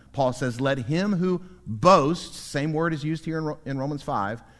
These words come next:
"let him who boasts, boast in the Lord." Second Corinthians twelve nine, "Therefore I will boast all the more gladly of my weaknesses so that the power of Christ may rest on me." Galatians chapter six,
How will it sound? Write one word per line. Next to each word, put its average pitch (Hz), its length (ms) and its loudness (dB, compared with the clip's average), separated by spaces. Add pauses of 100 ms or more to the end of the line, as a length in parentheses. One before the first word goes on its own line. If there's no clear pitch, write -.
(100)
"let 123 80 2
him 185 120 4
who 208 100 4
boasts, 156 680 2
boast 165 680 -2 (280)
in 156 100 2
the 151 80 2
Lord." 113 320 0 (1000)
Second 156 300 0
Corinthians 143 300 0
twelve 143 200 0
nine, 139 240 0
"Therefore 160 380 0
I 165 140 4
will 170 240 0 (260)
boast 156 600 6
all 165 220 4
the 180 80 -2
more 170 180 0
gladly 156 460 2
of 131 180 -2
my 110 180 -2
weaknesses 208 720 -2
so 127 160 -6
that 120 160 -6
the 117 60 -8
power 160 400 -4
of 113 200 -10
Christ 165 480 -4 (240)
may 131 160 2
rest 139 440 0
on 135 200 0
me." 120 160 0
Galatians 139 640 -2
chapter 147 340 -4
six, - 380 -4